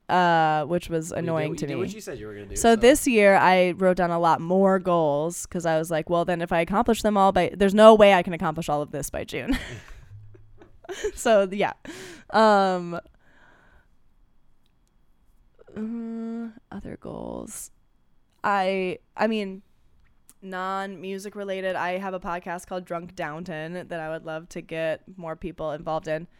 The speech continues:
Speaker 1: It's my friend and I doing commentary on Downton Abbey episodes
Speaker 2: Oh my
Speaker 1: wasted.
Speaker 2: goodness.
Speaker 1: Uh, but it's,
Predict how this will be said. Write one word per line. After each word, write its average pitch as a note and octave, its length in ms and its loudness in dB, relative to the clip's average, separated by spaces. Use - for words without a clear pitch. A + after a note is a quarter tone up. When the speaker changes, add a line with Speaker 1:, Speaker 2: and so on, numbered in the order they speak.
Speaker 1:
It's - 380 -4
my F3+ 240 -6
friend F3+ 220 -4
and F3+ 100 -4
I E3+ 220 -4
doing F3 200 -6
commentary E3+ 640 -6
on D#3+ 180 -6
Downton D3+ 240 -8
Abbey D#3 300 -8
episodes D3 760 -8
Speaker 2:
Oh - 60 -14
my - 40 -12
Speaker 1:
wasted. E3+ 800 -6
Speaker 2:
goodness. B3 160 -8
Speaker 1:
Uh, F3 480 2
but F3+ 340 2
it's, F#3+ 200 -2